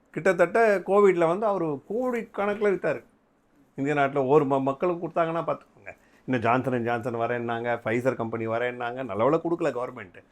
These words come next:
ஏன்னா ரெண்டு கம்பெனி போறேன்னு நினைச்சிட்டாங்க. அதனால வந்து நோய்கள், புதிய நோய்கள் வருவதற்கான எல்லா முகாந்திரங்களும் இருக்கு, வாய்ப்புகள் இருக்கு. அப்ப-, அப்படி வந்ததுன்னா அரசாங்கம் அதை எந்த தொலைநோக்கு பார்வையோட பார்க்க போறாங்களா? இல்ல இது, நீங்க கேட்ட அந்த கோவிடுக்கான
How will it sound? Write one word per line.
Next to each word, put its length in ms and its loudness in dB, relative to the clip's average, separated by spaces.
ஏன்னா 120 2
ரெண்டு 220 4
கம்பெனி 240 4
போறேன்னு 360 0
நினைச்சிட்டாங்க. 380 -14
அதனால 340 2
வந்து 280 2
நோய்கள், 400 2
புதிய 300 -6
நோய்கள் 320 -2
வருவதற்கான 960 -2
எல்லா 680 2
முகாந்திரங்களும் 600 -2
இருக்கு, 400 -10
வாய்ப்புகள் 500 -2
இருக்கு. 460 -6
அப்ப-, 80 -8
அப்படி 360 -8
வந்ததுன்னா 560 4
அரசாங்கம் 580 4
அதை 220 2
எந்த 200 2
தொலைநோக்கு 600 4
பார்வையோட 340 6
பார்க்க 420 -2
போறாங்களா? 640 2
இல்ல 460 2
இது, 180 -6
நீங்க 240 2
கேட்ட 220 4
அந்த 200 2
கோவிடுக்கான 920 8